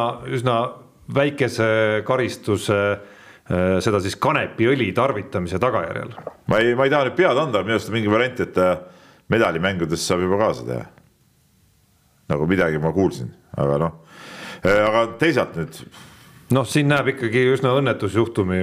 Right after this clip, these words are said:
Speaker 1: moodi asi,
Speaker 2: No,
Speaker 1: asi välja.
Speaker 2: aga muidugi ma ei tea, no mis,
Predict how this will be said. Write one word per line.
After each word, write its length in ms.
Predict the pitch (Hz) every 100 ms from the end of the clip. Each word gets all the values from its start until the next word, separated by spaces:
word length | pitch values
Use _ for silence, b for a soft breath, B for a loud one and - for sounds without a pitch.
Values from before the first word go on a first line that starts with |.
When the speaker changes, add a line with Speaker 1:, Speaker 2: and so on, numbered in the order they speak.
| 92
Speaker 1:
moodi 240 | 92 95
asi, 160 | 92 98
Speaker 2:
No, 80 | 127 123
Speaker 1:
asi 160 | 120 123
välja. 300 | 104 - 131
Speaker 2:
aga 140 | 127 127 123 117 110 - - - 123
muidugi 320 | 123 113 113
ma 80 | 127
ei 80 | 107
tea, 160 | 113 82
no 80 | 82
mis, 220 | 110